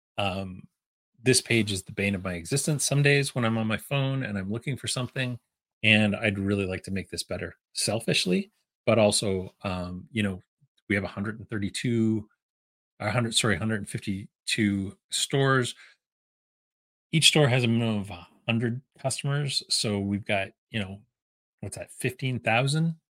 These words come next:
customers. So as, as important as it is to address our hundred and fifty stores, we also have to be respectful for the fifteen thousand customers who actually use those stores.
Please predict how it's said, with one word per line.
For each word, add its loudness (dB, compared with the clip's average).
customers. -2
So 2
as, 0
as 4
important 2
as 2
it 0
is 2
to -4
address 0
our -8
hundred -6
and -16
fifty -6
stores, 2
we 2
also 2
have -6
to -10
be 0
respectful -8
for -10
the -8
fifteen -8
thousand -10
customers -8
who -8
actually -8
use -16
those -10
stores. -12